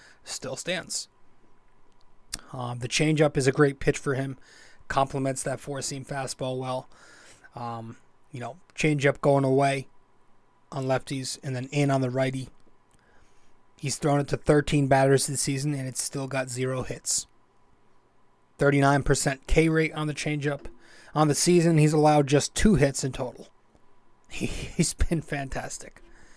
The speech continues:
So, Ron Marinaccio gets the tip of the cap. He gets my tip of the cap to, in this series.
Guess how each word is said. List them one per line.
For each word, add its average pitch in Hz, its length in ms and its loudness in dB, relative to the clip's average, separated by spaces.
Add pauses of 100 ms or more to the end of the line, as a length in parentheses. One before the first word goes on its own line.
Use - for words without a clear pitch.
(560)
So, - 360 -14
Ron 151 220 6
Marinaccio 160 640 6
gets 147 340 -2
the 139 360 -6 (160)
tip 190 180 4
of 175 60 -2
the 156 80 0
cap. 135 280 -4
He 147 120 -12
gets 143 180 -8
my 147 80 -8
tip 147 160 -12
of 147 60 -10
the 135 80 -8
cap 127 240 -10
to, 127 340 -10 (320)
in 139 140 -8
this 127 120 -6
series. - 440 -14